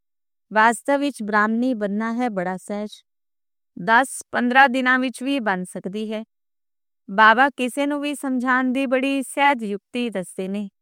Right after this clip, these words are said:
ਤੁਸੀਂ ਭਾਰਤਵਾਸੀ ਆਦਿ ਸਨਾਤਨ ਦੇਵੀ ਦੇਵਤਾ ਧਰਮ ਦੇ ਸੀ, ਸਵਰਗਵਾਸੀ ਸੀ।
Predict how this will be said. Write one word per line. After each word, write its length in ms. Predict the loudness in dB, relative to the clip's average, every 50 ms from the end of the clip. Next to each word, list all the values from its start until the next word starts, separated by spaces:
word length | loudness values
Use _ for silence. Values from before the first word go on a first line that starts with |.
| _ _ _ _ _ _ _ _ _ _ _ _ -6
ਤੁਸੀਂ 440 | -6 -6 -4 -4 -2 0 0 0 0 4
ਭਾਰਤਵਾਸੀ 1000 | 4 6 6 4 2 -2 -6 -6 -6 -6 -8 -8 -8 -6 -4 -4 -4 -6 -8 -10 _ _ _ _ _ _ _ _ _ _ _ _ 2
ਆਦਿ 340 | 4 4 4 4 2 -2 -4
ਸਨਾਤਨ 500 | -2 0 0 0 2 0 0 0 0 0
ਦੇਵੀ 200 | 0 -2 -2 -2
ਦੇਵਤਾ 440 | -2 -2 -2 -2 0 2 2 2
ਧਰਮ 360 | 2 0 -4 -4 -2 -4 -4 -4
ਦੇ 160 | -4 -4 -6
ਸੀ, 340 | -6 -4 -4 -2 -2 -2 -4
ਸਵਰਗਵਾਸੀ 720 | -6 -6 -6 -6 -6 -4 -4 -4 -6 -6 -6 -6 -6 -6
ਸੀ। 220 | -4 -4 -6 -8